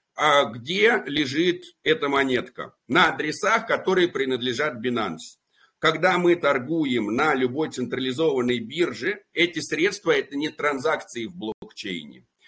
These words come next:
Потому что все торги, которые происходят на цексах, это торги, грубо говоря, в табличке Excel.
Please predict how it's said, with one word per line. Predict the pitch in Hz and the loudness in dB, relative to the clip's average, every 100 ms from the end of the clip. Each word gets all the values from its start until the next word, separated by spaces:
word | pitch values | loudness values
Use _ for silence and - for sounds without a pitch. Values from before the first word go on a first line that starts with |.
| - - _ - | -20 -20 _ 0
Потому | 156 151 | 0 0
что | - 147 | -4 -6
все | - 180 | 0 2
торги, | 170 147 135 151 | 2 2 0 -4
которые | 131 131 147 135 | -4 -2 0 -2
происходят | 131 131 123 - 147 120 | -2 -4 -6 -2 -2 -2
на | 127 | -4
цексах, | 123 202 202 - 202 - - | -4 -4 -4 -4 -4 -2 0
это | 151 127 | 0 0
торги, | - - 123 120 | -2 -2 -2 -6
грубо | 104 120 165 117 101 | -6 -2 -2 -2 -4
говоря, | 107 107 117 180 190 | -4 -2 0 2 2
в | 120 - _ _ | 0 -10 _ _
табличке | 135 120 180 - - 123 | -4 -2 -6 -8 -6 -6
Excel. | 92 - 110 85 | -6 -6 -4 -6